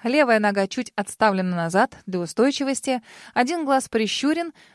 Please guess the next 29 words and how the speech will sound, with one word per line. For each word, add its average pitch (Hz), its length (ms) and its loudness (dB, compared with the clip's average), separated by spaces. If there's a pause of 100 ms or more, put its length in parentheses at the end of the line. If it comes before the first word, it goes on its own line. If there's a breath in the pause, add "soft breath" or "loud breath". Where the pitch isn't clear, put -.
мужчины 208 320 -2
явно 202 320 2
одобрительно 190 600 -2
смотрели 214 400 0
на 196 100 2
её 196 220 0
стройную 208 500 0
фигуру, 208 560 -2
обтянутую 180 560 -4
лёгким 196 380 -2
платьем 214 420 -4
лимонного 247 440 -2
цвета. - 480 -8 (440 loud breath)
Леди 320 380 0
Елена 277 560 0
умела 240 400 0
себя 170 320 -2
подать 175 420 0
и 202 60 -4
не 175 160 -4
чуралась 196 440 -4
кокетства 180 540 -8
и 226 160 -8
лёгкого 190 380 -4
флирта. 254 560 -6 (400 loud breath)
Иногда 285 260 -2
это 277 220 0
выглядело 233 460 -2
нарочито, 214 680 -4